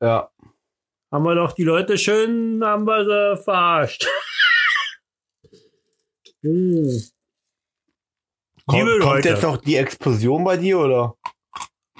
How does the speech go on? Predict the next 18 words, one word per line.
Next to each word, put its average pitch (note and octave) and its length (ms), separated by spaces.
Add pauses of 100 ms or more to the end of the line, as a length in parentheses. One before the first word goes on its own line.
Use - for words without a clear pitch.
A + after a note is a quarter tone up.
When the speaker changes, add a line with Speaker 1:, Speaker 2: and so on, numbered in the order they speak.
(260)
Speaker 2:
Explosion? F3 800
Speaker 1:
Ja, G#2 120
so A#2+ 200
dieses, A#2 460
äh, - 520 (1600)
muss C3 240
ja, C3+ 240
ich C3+ 100
sag D3+ 100
mal, D3 140
einmal D#3+ 360
im A#2+ 60
Podcast D3 460
muss D3+ 280
da C3 140
witzig C#3 360
sein, G#2 260
also. G#2 380